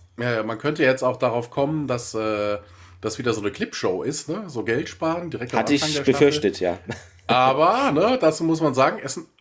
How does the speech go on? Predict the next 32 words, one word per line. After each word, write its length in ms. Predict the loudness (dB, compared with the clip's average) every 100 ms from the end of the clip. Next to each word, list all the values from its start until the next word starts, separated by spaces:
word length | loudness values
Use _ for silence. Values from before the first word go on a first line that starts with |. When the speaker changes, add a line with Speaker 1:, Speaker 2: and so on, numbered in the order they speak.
| -8
Speaker 1:
fast 320 | -2 -2 0
alles 280 | -2 -2 0
neue 220 | 2 2
Fol-, 240 | -2 -6
äh, 140 | -4 -4
Ge-, 380 | -4 -4 -4 -8
Szenen. 340 | -6 -6 -6
Also 120 | -6 -4
Speaker 2:
Genau, 140 | -4
Speaker 1:
die 60 | -4
sind 180 | -6 -4
Speaker 2:
ja. 60 |
Speaker 1:
zwar 80 | -2
aus 140 | -2 -2
Tiags 300 | -2 -2 -2
Vergangenheit, 520 | -2 -2 -4 -8 -6
sowas 220 | -6 -6
haben 60 | -4
wir 60 |
aber 160 | -2 -2
noch 100 | -2
nicht 160 | -4 -6
gesehen. 300 | -10 -10 -18 _ _ _
Speaker 2:
Ja, 320 | 0 0 0 -6
ähm, 420 | -8 -8 -14 -18 -8
auf 200 | -6 -4
jeden 180 | -6 -4
Fall, 340 | 0 2 2
äh, 180 | 0 -2
sieht 260 | -6 -8 -4
man 160 | -2
dann 360 | -2 -2 -4